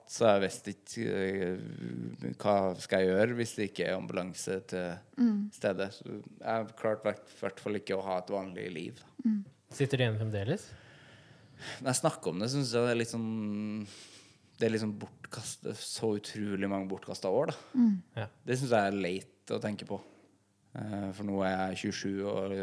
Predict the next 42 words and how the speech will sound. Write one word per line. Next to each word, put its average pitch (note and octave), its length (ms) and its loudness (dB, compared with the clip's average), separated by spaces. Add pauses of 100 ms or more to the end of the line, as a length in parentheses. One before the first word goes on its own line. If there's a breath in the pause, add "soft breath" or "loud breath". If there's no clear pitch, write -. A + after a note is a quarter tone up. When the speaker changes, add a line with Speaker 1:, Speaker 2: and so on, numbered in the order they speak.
Speaker 1:
har G2 180 2
det F2+ 600 0
superbra, G2 540 0
men G2 160 0
det G2 100 2
er F#2+ 80 -4
sånn, F#2+ 240 -4
faen, - 300 -10
jeg - 100 -16
kunne F2+ 320 -4
hatt - 240 -4 (280)
det, - 100 0 (340)
jeg F2 180 -6
kunne F2+ 300 0
absolutt - 460 -6
hatt F#2+ 140 -10
det - 100 -8
bedre. G2+ 240 -6 (240)
Speaker 2:
Mm. G#3+ 120 2
Speaker 3:
Mm. A2 160 -2 (460 loud breath)
Speaker 1:
Så - 140 -2
det A2+ 60 4
ble G#2+ 140 8
veldig G#2+ 200 6
mye G2+ 160 4
angst, F2+ 300 -4 (160)
eh, F#2+ 380 0
det G2+ 80 -2
ble G#2+ 160 0
mye A2 220 2
angsting F#2+ 440 -2
av F#2+ 100 4
det, C3 120 6 (100)
og C#3+ 180 -2
jeg B2+ 80 0
fikk - 260 -8
jo A2 120 0 (580)
påvist, F#2+ 580 -2
eh, G2 400 -2
klinisk F2+ 480 -4
depresjon - 520 -4
også - 260 -4